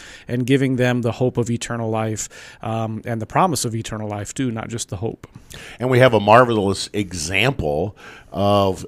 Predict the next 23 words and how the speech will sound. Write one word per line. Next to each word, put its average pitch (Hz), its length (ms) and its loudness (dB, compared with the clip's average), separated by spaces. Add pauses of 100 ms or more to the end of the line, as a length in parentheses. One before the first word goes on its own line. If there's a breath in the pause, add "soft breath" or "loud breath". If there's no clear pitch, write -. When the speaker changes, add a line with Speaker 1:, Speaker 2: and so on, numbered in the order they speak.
Speaker 2:
the 110 220 0
use 131 640 4
of 101 180 2
song, 101 580 -2
the 92 100 -2
use 123 400 2
of 98 300 0
hymnody. 98 760 -2 (240 loud breath)
Verse 107 320 0
four 156 640 4 (240)
of 98 220 2
this 95 200 0
song 92 440 -4
says, 107 500 2 (400 loud breath)
"And 120 340 2
did 135 280 6
not 139 320 2
Jesus 139 840 2 (300 soft breath)
sing 117 400 2
a 104 80 2
psalm 101 540 4
that 90 260 0
night?" 87 480 -4